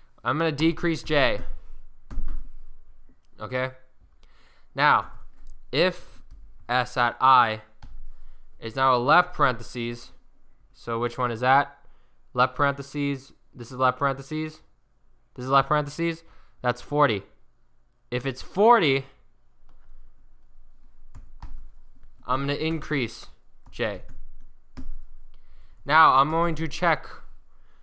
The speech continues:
one thing. If J is greater than zero, or greater than or equal to zero, whatever. If J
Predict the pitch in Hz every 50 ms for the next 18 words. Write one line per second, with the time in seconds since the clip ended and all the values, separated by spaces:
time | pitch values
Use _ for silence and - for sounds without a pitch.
0 | - - - 131 135 143 143 143 131 - 139 123 107 92 - - _ _ _ _
1 | _ _ _ _ _ _ _ _ _ _ _ _ _ _ _ _ _ _ _ _
2 | _ _ _ _ _ _ _ _ _ _ _ _ _ _ _ _ _ - 139 175
3 | 202 208 202 - - - - - - - _ _ _ _ _ _ _ _ - -
4 | 143 147 156 170 175 165 - 139 143 135 123 - - _ _ _ _ _ - 139
5 | 143 165 170 185 185 180 180 180 175 165 165 165 165 151 139 151 156 151 135 113
6 | 107 - 113 - - _ _ _ _ _ _ _ _ _ _ _ _ _ _ _
7 | _ _ _ _ _ _ _ _ _ _ _ - _ - - _ - 127 131 131
8 | 135 131 139 156 160 165 170 165 156 156 151 143 143 143 139 147 139 127 123 110
9 | 113 113 107 101 - - - - - - - - - 120 117 113 110 - - -
10 | - - - - - - - - - - - - - - - - - - - -
11 | 120 113 - - - 147 147 151 165 180 190 180 -